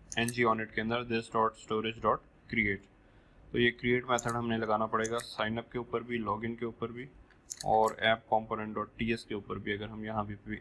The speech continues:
यहाँ पे भी यूज़ करना चाह रहे हैं तो। ठीक है,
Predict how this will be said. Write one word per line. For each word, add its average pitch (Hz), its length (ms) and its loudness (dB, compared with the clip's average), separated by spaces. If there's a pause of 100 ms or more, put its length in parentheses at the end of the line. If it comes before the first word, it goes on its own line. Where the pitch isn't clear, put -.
यहाँ 113 180 0
पे 101 140 -10
भी 104 160 -4
यूज़ 101 200 -8
करना 101 180 -8
चाह 101 180 -8
रहे 101 120 -6
हैं 104 100 -10
तो। - 120 -20 (4000)
ठीक 117 240 -2
है, 143 60 -4